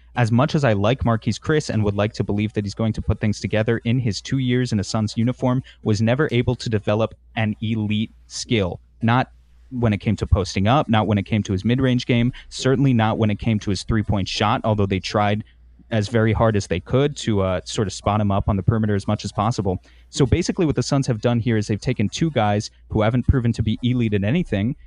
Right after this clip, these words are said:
and they added two guys who, while both of them have major limitations, they have the makings to be super specialists of a sort, right? Elite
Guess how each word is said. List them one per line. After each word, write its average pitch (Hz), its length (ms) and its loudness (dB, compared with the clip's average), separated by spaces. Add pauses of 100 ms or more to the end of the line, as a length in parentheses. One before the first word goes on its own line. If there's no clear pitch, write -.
(120)
and 113 140 0
they 104 180 -2
added 156 360 0
two 117 220 0
guys 107 340 0
who, 123 140 2
while 110 320 2
both 127 340 0
of 165 60 2
them 156 160 0
have 110 240 0
major 120 380 0
limitations, 120 800 -2 (240)
they 120 160 2
have 135 320 -2
the 135 60 0
makings 117 440 -2
to 120 160 -2
be 110 240 -2 (200)
super 165 720 -2
specialists - 840 -6
of 107 120 -2
a 104 40 -4
sort, 90 320 -4
right? 120 240 -2 (260)
Elite 143 460 -2